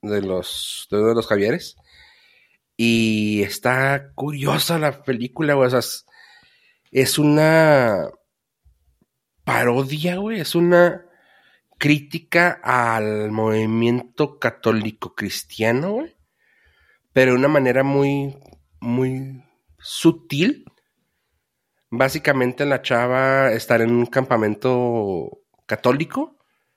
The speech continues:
y a una de ellas, eh, se empieza a ir por el reggaetón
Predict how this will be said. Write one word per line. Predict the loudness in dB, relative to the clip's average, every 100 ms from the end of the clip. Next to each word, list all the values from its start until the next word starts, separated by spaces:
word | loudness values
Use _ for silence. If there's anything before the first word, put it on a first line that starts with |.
| _ _ _ _ _ _ _ -6
y | 0 2
a | 4
una | 2 2 2
de | 0
ellas, | 0 0 -2 -6 -14 -18 _ _ _ -2
eh, | 0
se | 2
empieza | 0 0 0
a | 2
ir | 2 2
por | 2
el | 4
reggaetón | 4 2 0 2 2 0